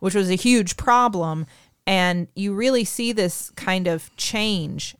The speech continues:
in Fauci, where he listens to Larry Kramer.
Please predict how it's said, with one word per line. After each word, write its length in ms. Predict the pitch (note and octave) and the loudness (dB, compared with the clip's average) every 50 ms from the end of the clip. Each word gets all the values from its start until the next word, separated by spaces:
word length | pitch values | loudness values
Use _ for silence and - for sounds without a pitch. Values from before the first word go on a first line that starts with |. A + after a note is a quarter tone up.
| _ _ - | _ _ -4
in 280 | F3 E3+ E3 D#3+ D#3+ | -2 -2 -2 -4 -6
Fauci, 720 | - - - F3+ F3+ F#3+ G3 - - - - - G3 E3+ _ _ | -6 0 2 4 4 4 2 0 -4 -8 -8 -10 -12 -16 _ _
where 480 | - F3+ F3 E3+ E3 D#3+ D#3+ - - - | -2 2 2 2 2 2 0 -2 -4 -6
he 220 | - - - F#3+ E3+ | -10 -8 -4 -2 -2
listens 800 | E3 F3+ G3 G3+ - - F#3+ E3+ E3 E3 D3+ D#3+ - - - - _ _ _ _ _ _ - | 2 2 2 0 0 0 -2 -2 0 -2 -4 -4 -8 -10 -14 -16 _ _ _ _ _ _ -8
to 520 | - - F3 E3+ E3 D#3 D#3+ D#3 D#3 D#3 - _ _ _ _ _ _ | -4 -2 0 0 2 2 0 0 -2 -4 -8 _ _ _ _ _ _
Larry 280 | F3+ F#3 F3 D#3+ D#3+ D#3 | 0 2 2 2 0 -2
Kramer. 640 | - - A#3 A3 A3 G#3+ G#3+ G#3 G3+ G3+ G3 F#3+ | -2 -2 0 2 2 2 2 2 2 2 0 -2